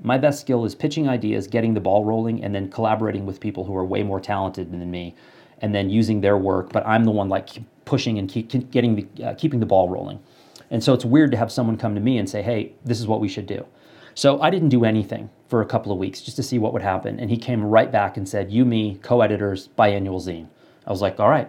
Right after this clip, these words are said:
this guy's totally serious. He's crazier than I am. This should be interesting."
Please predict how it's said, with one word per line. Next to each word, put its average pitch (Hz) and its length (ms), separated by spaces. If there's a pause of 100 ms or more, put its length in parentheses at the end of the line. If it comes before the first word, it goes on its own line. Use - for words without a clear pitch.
this 104 140
guy's 101 280
totally 101 360
serious. 143 440
He's 139 180
crazier 98 400
than 95 120
I 135 140
am. 127 260 (380)
This 120 120
should 113 160
be 104 120
interesting." 98 460